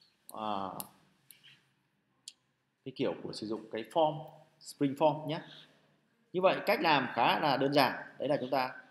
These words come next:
chỉ sử dụng cái form hai chấm, form hai chấm form ta dùng như thế này. Và cái phần controller thì nó cũng, cũng đơn giản như thế.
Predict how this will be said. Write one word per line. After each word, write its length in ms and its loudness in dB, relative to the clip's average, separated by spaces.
chỉ 220 -2
sử 140 -4
dụng 220 -2
cái 120 -2
form 260 2
hai 120 2
chấm, 220 4
form 160 -2
hai 120 0
chấm 240 -4
form 360 2
ta 80 -14
dùng 160 -8
như 100 -20
thế 60 -18
này. 140 -14
Và 600 0
cái 100 -6
phần 240 -2
controller 560 2
thì 100 -8
nó 140 -8
cũng, 180 -14
cũng 140 -8
đơn 100 4
giản 200 0
như 80 -6
thế. 240 0